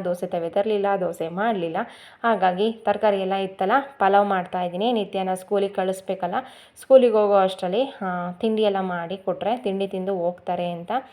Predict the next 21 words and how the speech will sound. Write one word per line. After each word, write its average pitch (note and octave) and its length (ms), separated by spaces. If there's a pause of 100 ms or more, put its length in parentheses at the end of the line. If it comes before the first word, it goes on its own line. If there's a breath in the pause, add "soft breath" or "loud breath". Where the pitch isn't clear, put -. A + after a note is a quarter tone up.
(720 soft breath)
ಎಷ್ಟು C#4 560
ಕೆಲ್ಸ A3+ 300 (180)
ಇದೆ A#3 160
ಅಂದ್ರೆ A3 220
ಬೆಳಗ್ಗೆಯಿಂದ G3+ 760 (320)
ಇನ್ನೊಂದ್ G3 220
ಫೋರ್ G#3+ 320
ಡೇಸ್ A#3 240
ಇದೇ G#3+ 260
ರೀತಿಯಾಗಿ G#3+ 480
ಬ್ಯುಸಿ G3 300
ಆಗಿರ್ತೀವಿ G3 520
ಅಂತಾನೆ F#3 300
ಹೇಳ್ಬಹುದು. F3+ 640 (340 loud breath)
ಹಸು A3+ 500 (120)
ತೋಟಕ್ಕೆ G3+ 320
ಹೋಗೋವರ್ಗುನು F#3 640
ಒಂದ್ G3 240
ನಾಲ್ಕು F#3 300
ದಿನ F#3+ 160
ಕಳ್ಸೋದಿಲ್ಲ. F3 540